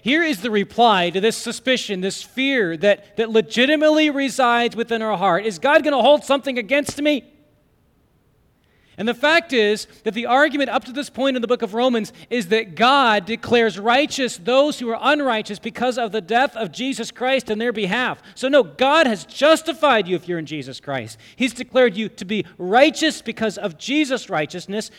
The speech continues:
Jesus is the one who died. More than that, who was raised, who is at the right hand of God, and he's interceding for us. What is Jesus interceding?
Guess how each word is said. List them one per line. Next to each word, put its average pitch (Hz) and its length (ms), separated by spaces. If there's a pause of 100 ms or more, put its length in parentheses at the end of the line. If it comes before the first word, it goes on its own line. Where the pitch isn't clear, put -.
(180)
Jesus 320 480
is 190 140
the 190 100
one 180 200
who 165 140
died. 156 640 (420)
More 269 200
than 330 160
that, 247 260
who 226 100
was 175 180
raised, 214 680 (520)
who 254 140
is 294 280
at 302 200
the 226 100
right 254 300
hand 285 280
of 220 140
God, 220 400 (100)
and 226 140
he's 233 180
interceding 285 1080
for 294 400
us. 175 220 (140)
What 311 180
is 311 180
Jesus 277 560
interceding? 254 800